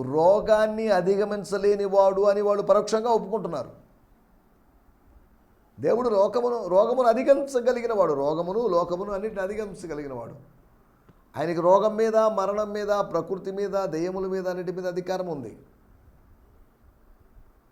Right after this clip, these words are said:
అధికారము లేనివాడు కాదు, "నాకు సర్వాధికారం ఇవ్వబడినది." స్తోత్రం.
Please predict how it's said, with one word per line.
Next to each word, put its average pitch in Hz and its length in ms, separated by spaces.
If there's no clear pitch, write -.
అధికారము 180 420
లేనివాడు 170 420
కాదు, - 340
"నాకు - 200
సర్వాధికారం 180 800
ఇవ్వబడినది." 170 920
స్తోత్రం. - 440